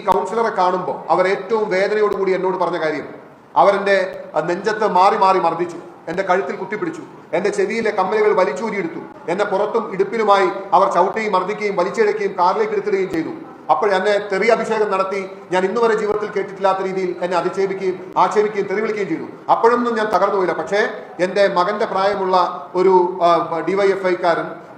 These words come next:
എൻ്റെ സാരി വലിച്ചൂരിയപ്പോൾ എൻ്റെ മാനം നഷ്ടപ്പെടുന്നു എന്ന് കണ്ട്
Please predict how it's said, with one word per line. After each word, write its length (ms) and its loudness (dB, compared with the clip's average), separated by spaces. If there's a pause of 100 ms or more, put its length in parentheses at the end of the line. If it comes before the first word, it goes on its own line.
എൻ്റെ 220 -2
സാരി 400 4
വലിച്ചൂരിയപ്പോൾ 640 0 (140)
എൻ്റെ 180 -2
മാനം 300 2
നഷ്ടപ്പെടുന്നു 400 -4
എന്ന് 160 -4
കണ്ട് 180 0